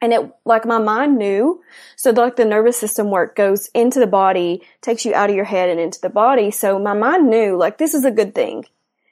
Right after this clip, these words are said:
You are worth this. You can do this. You can, you know, surpass what you thought your life was gonna be." But my body didn't fully believe it yet.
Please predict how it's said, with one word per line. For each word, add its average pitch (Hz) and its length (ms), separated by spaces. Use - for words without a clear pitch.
You 240 200
are 220 200
worth 190 340
this. 185 360
You 220 200
can 202 280
do 190 140
this. 175 300
You 202 100
can, 190 420
you 208 120
know, 160 260
surpass 208 520
what - 120
you 196 140
thought 160 400
your 190 140
life 185 220
was 202 120
gonna 180 180
be." 226 440
But - 160
my 208 160
body 202 800
didn't 190 440
fully 196 260
believe 185 380
it 170 100
yet. 151 580